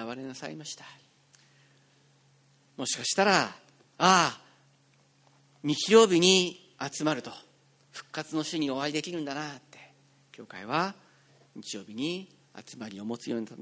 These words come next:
なったのかもしれません。使徒行伝にはもうすでに週の初めの日に人々はパンを裂くために、生産式をするためにね、集まっていたって書いてあります。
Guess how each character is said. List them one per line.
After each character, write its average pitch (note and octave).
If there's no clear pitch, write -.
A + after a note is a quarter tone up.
な -
っ -
た -
の C3
か F#3
も G3
し -
れ A2
ま A#2+
せ C#3
ん。 B2+
使 -
徒 E3
行 D#3+
伝 C#3+
に D3
は D#3
も B2+
う -
す -
で G#3+
に B2+
週 D#3+
の C3+
初 C#3
め D#3+
の D#3+
日 D#3
に F3+
人 -
々 G#2
は D3
パ D#3+
ン C3+
を A#2+
裂 C#3
く -
た A2+
め B2+
に、 A#2+
生 C#3+
産 D3
式 B2+
を A2
す -
る B2
た B2
め C3+
に C3
ね、 B2+
集 -
ま D3+
っ D3+
て C#3
い C3
た C#3
っ C#3
て -
書 -
い C3+
て -
あ -
り -
ま -
す。 -